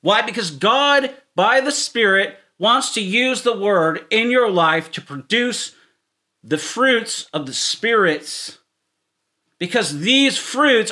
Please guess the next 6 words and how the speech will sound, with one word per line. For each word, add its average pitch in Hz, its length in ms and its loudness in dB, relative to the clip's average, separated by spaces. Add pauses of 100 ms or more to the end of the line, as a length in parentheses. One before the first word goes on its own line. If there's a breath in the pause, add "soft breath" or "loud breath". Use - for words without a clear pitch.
are 214 140 2
to 170 140 -8
characterize 160 1160 0 (360 soft breath)
who 277 760 2
we 240 460 0 (120)
are 165 640 0